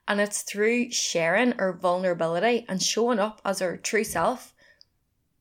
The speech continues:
that we can, and it's the only way we can achieve our goals. So, like, my message, it's gonna resonate with some people,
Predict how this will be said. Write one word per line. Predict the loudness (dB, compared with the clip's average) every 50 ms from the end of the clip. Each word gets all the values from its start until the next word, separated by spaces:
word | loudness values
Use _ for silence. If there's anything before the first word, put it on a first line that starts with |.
| _ _ _ _ _ _ _ 0
that | 0 2 2
we | 2 0
can, | -2 -4 -8 -4 -2 0 0 0 0 -2 -2 -4 -4
and | -4 -4 -6 -12 _ _ -6
it's | -6 -4 -4
the | -2 0
only | 0 2 2 2 2 4
way | 4 4 4
we | 2 0 -2
can | 0 0 0 2
achieve | 0 0 0 0 0 2
our | 2 2
goals. | 2 4 4 4 4 2 0 -4 -8 -12 _ _ _ _ _ _ _ _ _ _ _ _ _ _ _
So, | -2 2 4
like, | 4 4 4 4
my | 4 6 6
message, | 6 4 2 0 -2 -4 -4 -4 -4 -6 -8 -10 -16 _ _ _ _ _ _ _ _ _ _ _ _ _ _ _ -20 -20 -12 _ -8
it's | -6 -4
gonna | -2 0 2 4 4 4 2 2
resonate | 2 2 2 2 2 2 0 0 0 -2
with | -4
some | -4 -4 -4 -4 -4
people, | -4 -6 -2 0 0 0 0 0 -4